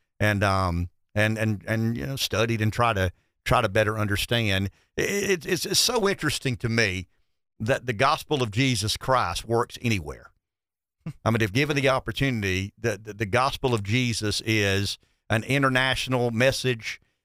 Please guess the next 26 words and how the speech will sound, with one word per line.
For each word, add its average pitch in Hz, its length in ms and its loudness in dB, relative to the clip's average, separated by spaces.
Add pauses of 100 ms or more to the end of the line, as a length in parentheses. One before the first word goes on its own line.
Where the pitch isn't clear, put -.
(100)
It 110 160 2
is 110 200 2
a, 90 960 0
a, 98 40 -4
a 95 40 -4
message 110 440 0
of 87 160 -8
goodness 123 480 0
and 95 120 -4
salvation 110 880 0
and, 87 220 -2 (260)
and 98 200 2
grace 123 420 2
and 104 160 0
mercy. 110 540 0 (360)
And 113 160 2
ju-, 127 120 -2
just 139 260 0
imagine 127 480 2
people 127 320 0
that 95 220 -2
don't 131 260 0
have 123 240 0
anything 120 440 0
to 95 180 -4
eat, 131 260 -2